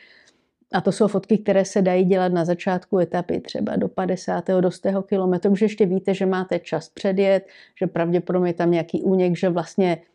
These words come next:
na tom padesátém kilometru se většinou etapa nerozhoduje, že je to posléze. A to znamená, že se člověk snaží ten peloton objet čím vícekrát tím může a zastavit na těch místech, která, která se mu líbí.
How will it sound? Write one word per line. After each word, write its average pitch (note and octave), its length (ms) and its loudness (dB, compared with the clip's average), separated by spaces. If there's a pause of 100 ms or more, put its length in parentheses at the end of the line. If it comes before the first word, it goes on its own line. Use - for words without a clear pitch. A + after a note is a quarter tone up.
(140)
na F#3+ 120 -2
tom F#3 180 0
padesátém F3 640 0
kilometru F3 560 -2
se F3 160 -2
většinou F3 420 0
etapa E3+ 340 -4
nerozhoduje, F3+ 760 0
že E3 100 0
je D#3+ 80 0
to D#3+ 140 -6
posléze. F#3 640 -2 (1120)
A F3+ 200 0 (460)
to F#3 100 4
znamená, G3 440 4
že F#3+ 120 0
se F#3+ 180 2
člověk F#3+ 300 0
snaží F3+ 400 2
ten G3 180 2
peloton F3+ 380 0
objet F#3 340 2 (100)
čím G3 220 2
vícekrát F3+ 560 0
tím F3 180 2
může F3 340 2
a F3+ 100 0
zastavit E3+ 420 -2
na F3 120 0
těch E3+ 180 -2
místech, F3 600 0 (520)
která, D#3+ 680 -2 (100)
která E3 260 -4
se - 160 -2
mu F#3 120 2
líbí. E3+ 460 2